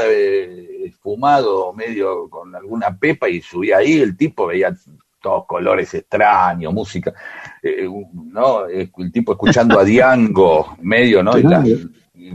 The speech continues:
Speaker 1: los reflejos, ¿viste?
Speaker 2: Claro.
Speaker 1: Y Tito y Mariela, que eran los hijos, ¿no? En el espejo. ¿Sabés
Speaker 2: Claro.
Speaker 1: qué me gustaba a mí de los colectivos? El misterio, ya no, esto no, no es más.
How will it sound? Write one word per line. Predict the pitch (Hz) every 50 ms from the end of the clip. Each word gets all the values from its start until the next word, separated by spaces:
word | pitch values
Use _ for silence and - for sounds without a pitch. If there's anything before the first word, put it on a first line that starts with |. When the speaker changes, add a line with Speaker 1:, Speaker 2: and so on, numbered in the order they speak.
| 170 - - - - 92
Speaker 1:
los | 90 87
reflejos, | - 104 110 107 104 151 139 147 147 143 127 117 - 113 104 95 - - _ _ _ _
¿viste? | _ 117 123 120 101 - - 98 92 90
Speaker 2:
Claro. | 82 165 165 147
Speaker 1:
Y | 135 92 92 90 87 87 87 90 87 - _ _ _
Tito | _ 131 131 127 110 104 _ - 101 95 92 92
y | 92 92
Mariela, | 92 95 95 98 101 117 135 131 117 101 95 90 80
que | 87
eran | 101 104 98
los | 92 92 - -
hijos, | 127 104 90 92 - 80 85
¿no? | 101 120 120 110
En | 101 90 87 87 85
el | 80 78 80 80 78
espejo. | - 139 131 127 123 120 113 104 90 - - - - - _ _ - _ _ _ _ - 185
¿Sabés | - 247 240 208 202
Speaker 2:
Claro. | 190
Speaker 1:
qué | 226 196
me | 156 139
gustaba | 127 123 - - 156 151 147 139
a |
mí | 143 165 185
de | 180 156
los | 131 117
colectivos? | - 110 104 104 95 90 92 - 175 180 160 147 117 92 - -
El | - 139 147 151
misterio, | 151 156 147 131 - _ _ 196 202 196 180 180 170 160 147 - -
ya | - - - 190 196
no, | 185 156 123 107 117
esto | 156 175 - -
no, | 156 135 113 110 110
no | 101 107 107
es |
más. | 113 104 101 90 -